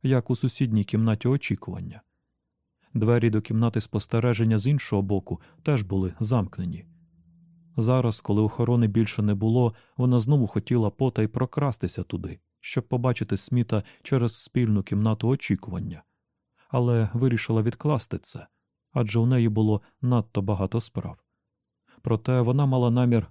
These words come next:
ретельно перевіряти всіх, хто заходив на її поверх. Коли Бен не з'явився,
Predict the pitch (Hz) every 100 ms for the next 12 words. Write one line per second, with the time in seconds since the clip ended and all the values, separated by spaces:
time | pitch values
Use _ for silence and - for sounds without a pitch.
0 | - 113 127 135 117 113 110 110 113 120
1 | 113 110 107 - 160 110 - - 120 110
2 | 110 - 107 101 98 104 127 - 87 -
3 | - _ _ _ _ _ _ _ _ _
4 | _ - 101 110 107 - 104 120 113 -
5 | 113 104 110 110 147 - -